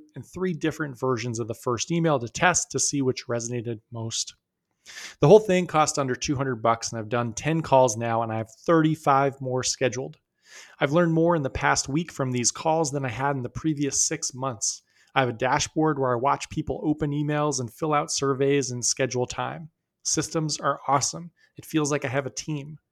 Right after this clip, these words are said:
This is so cool. Woo boy, does it feel good to get that email. I always think of system thinking as binary.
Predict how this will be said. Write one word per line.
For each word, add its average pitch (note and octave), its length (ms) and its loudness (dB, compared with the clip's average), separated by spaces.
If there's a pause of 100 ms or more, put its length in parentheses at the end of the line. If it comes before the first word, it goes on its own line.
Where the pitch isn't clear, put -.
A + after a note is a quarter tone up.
(120)
This C#3 180 -2
is A#2+ 100 -2
so C3+ 560 -2
cool. A#2 440 -4 (1080)
Woo D4 380 6
boy, C#3+ 300 10
does A2+ 160 0
it B2 80 -4
feel B2 220 2
good A2+ 160 2
to A2+ 40 -2
get A2 160 0
that A2 180 0
email. A2 420 -6 (1000)
I C#4 200 10
always G#3+ 280 6
think E3 160 -4
of C3 100 -4
system D#3 340 -2
thinking F3 520 -4 (100)
as C3 120 -4
binary. C3+ 640 -4